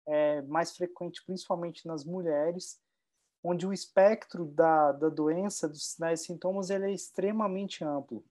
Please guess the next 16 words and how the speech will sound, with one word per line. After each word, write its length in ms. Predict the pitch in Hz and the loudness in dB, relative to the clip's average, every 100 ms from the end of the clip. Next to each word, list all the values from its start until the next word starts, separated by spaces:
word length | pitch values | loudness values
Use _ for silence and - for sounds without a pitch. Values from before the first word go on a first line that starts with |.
| _ _ - | _ _ -6
<clears throat> 400 | - 1077 175 - _ _ _ _ _ _ _ _ - | -4 0 0 -2 _ _ _ _ _ _ _ _ -2
Ela 240 | 160 165 | 4 6
entra 260 | 170 180 180 | 6 4 0
como 280 | - 185 180 | 0 2 2
um 40 | |
diagnóstico 600 | 160 165 160 165 165 170 | 0 0 2 0 0 -4
diferencial 800 | 156 - 165 160 - 156 160 160 _ _ _ _ _ _ _ - | -10 -8 -6 -6 2 6 6 4 _ _ _ _ _ _ _ 2
pra 120 | 170 | 4
algumas 340 | 151 175 180 | 4 2 0
condições 560 | - 165 160 - 160 - | 0 -6 -6 -6 -6 -4
pélvicas, 600 | - 139 175 196 - - | 6 8 8 6 -2 -12
principalmente 600 | - 175 - 160 165 - | -10 -8 -4 -4 -6 -6
pras 260 | 165 151 | -2 -2
doenças 480 | 139 151 180 - 175 | -2 -2 -2 -2 -6
inflamatórias 800 | 165 160 160 143 139 143 139 139 | -6 -6 -2 0 0 -2 -2 -6
pélvicas, 640 | - 131 147 165 196 - | -2 4 4 2 -8 -14